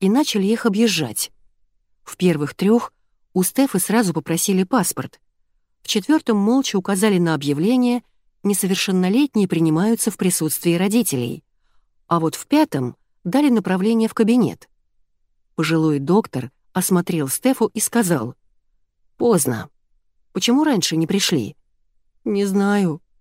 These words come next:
всхлипнула школьница. «Думала... ну... э... думала». «Ничего ты не думала», вышел из себя гинеколог. Стефка зарыдала.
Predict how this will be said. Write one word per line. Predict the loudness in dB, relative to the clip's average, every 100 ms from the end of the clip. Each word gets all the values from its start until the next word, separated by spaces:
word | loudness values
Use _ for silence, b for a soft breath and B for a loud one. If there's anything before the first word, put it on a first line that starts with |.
| _ _ -8
всхлипнула | -6 -2 -2 0 -2
школьница. | -2 0 0 0 -4 -4 -6 _ _ _ _ -8
«Думала... | 0 4 4 2 0 -4 _ _ _ -2
ну... | 0 2 0 -2 _ _ _ 2
э... | 2 2 -4 _ _ _ _ -6
думала». | 0 2 2 0 -2 -4 _ _ _ _ _ _ _ -12
«Ничего | -6 -2 0 0
ты | 0
не | 0
думала», | 2 2 2 -2 -8 -14 _ _ _ _ _ -10
вышел | 0 0 0 -4
из | -4
себя | -4 -2 -2
гинеколог. | 0 0 0 0 -2 -4 -14 _ _ _ _ _ _ _ -8
Стефка | -4 -2 0 0
зарыдала. | 2 2 2 0 -4